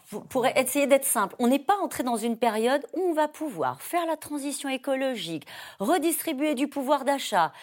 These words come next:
y aller à fond sur les déficits et la dette parce que les taux sont bas. On n'est pas entré dans cette période-là.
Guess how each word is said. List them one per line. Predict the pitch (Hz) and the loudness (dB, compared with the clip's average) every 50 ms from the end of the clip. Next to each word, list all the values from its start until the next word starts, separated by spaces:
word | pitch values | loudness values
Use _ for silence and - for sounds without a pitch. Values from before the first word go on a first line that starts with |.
| - - - | -20 -12 -4
y | 202 220 285 | 2 4 4
aller | 311 320 339 | 4 6 4
à | 320 302 302 | 2 2 0
fond | 302 - 294 277 | -2 -6 -6 -4
sur | - 226 | -2 -2
les | 208 202 | -2 0
déficits | 196 240 233 - 240 - - 262 262 - | -2 -4 -4 -4 -6 -4 -4 -6 -2 -2
et | 226 196 | 2 2
la | 196 196 | 2 4
dette | 185 262 302 294 - _ _ | 4 2 2 2 -2 _ _
parce | 226 202 - - | -10 -10 -10 -10
que | - 277 | -8 -6
les | 247 240 226 | -6 -6 -6
taux | - 240 | -6 -8
sont | 240 - 247 240 | -8 -6 -8 -6
bas. | 220 254 285 - | -6 -6 -4 -2
On | 233 226 | 0 0
n'est | 233 233 | 0 2
pas | - 359 | 2 2
entré | 349 320 311 - 320 262 | 2 2 0 0 -2 0
dans | 285 269 | 0 0
cette | - 277 262 - | 0 0 0 0
période-là. | - 285 269 240 240 247 247 220 233 240 247 277 | 0 -2 0 0 0 0 0 2 2 2 0 0